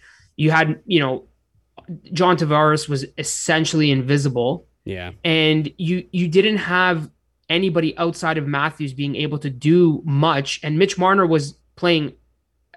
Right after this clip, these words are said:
Speaker 1: average to better. And that's, that's a lot of focused energy on three players that are so fundamental to that team winning. And I think those were the pillars that were causing a lot of that team's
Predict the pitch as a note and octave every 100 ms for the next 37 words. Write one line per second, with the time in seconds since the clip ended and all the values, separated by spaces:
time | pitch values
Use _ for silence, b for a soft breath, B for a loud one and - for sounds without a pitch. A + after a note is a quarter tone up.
0 | - F3 F#3 G3+ G3 D#3+ D#3+ _ - D#3
1 | D3 B2 G2 - _ b b b b F#3+
2 | F3 F3 - E3+ - - F#3 G#3 - -
3 | F3 G3 A#3 G#3+ E3+ F#3 A3+ G3+ - F3
4 | F3 E3 D#3+ E3 D#3+ C#3 C3 B2 _ _
5 | _ _ _ - D3+ D3 C#3+ C3+ - -
6 | D#3 F3 F#3 F3 - - E3+ E3+ D#3+ C#3
7 | C#3+ C#3 C#3+ C#3 - - F3+ G3+ F#3+ G3
8 | F3+ E3+ D#3 D3+ D3+ C#3 C#3 C3+ B2+ -
9 | C3 B2+ D3+ G3 G#3 b b b - E3
10 | D#3+ D#3 D#3+ E3 B3+ E3 F3 G3+ F#3+ F3+
11 | E3 D#3 - F#3 E3+ D3 C#3 C#3 - D#3
12 | D#3+ D3+ D3 C#3 C#3 D3 D3+ D3+ C#3 C#3
13 | C3+ - - D3 C#3 -